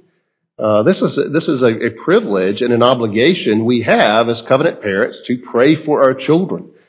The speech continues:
It's part of raising them in the nurture and admonition of the Lord is that we pray for them. Children, you should be able to live confidently that your parents pray for you, pray for your health, pray for your future husband or wife,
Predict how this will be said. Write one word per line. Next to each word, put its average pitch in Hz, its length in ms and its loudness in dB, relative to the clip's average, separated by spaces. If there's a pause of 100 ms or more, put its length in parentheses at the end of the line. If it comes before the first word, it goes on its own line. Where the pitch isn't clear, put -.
(100)
It's - 120 -20
part 123 160 2
of 110 60 -4
raising 123 580 0
them 92 160 -8
in 98 100 -6
the 107 60 -2
nurture 131 440 0
and 98 80 -4
admonition 120 520 -2
of 113 60 -2
the 107 80 0
Lord 139 380 2
is 95 100 -8
that 110 160 -2
we 123 260 -2
pray 202 240 0
for 214 120 -4
them. 196 120 -6
Children, 123 800 -2 (160)
you 165 180 0
should 185 440 -2
be 151 140 4
able 147 180 2
to 147 100 -6
live 143 220 0
confidently 131 720 -2
that 117 140 -2
your 135 160 -4
parents 131 520 0 (140)
pray 175 240 2
for 156 160 -6
you, 85 180 -10
pray 107 240 0
for 107 120 -8
your 120 140 4
health, 117 480 0 (460)
pray 123 240 2
for 123 180 -2
your 120 140 0
future 131 420 -4
husband 135 280 0
or 131 100 4
wife, 139 320 0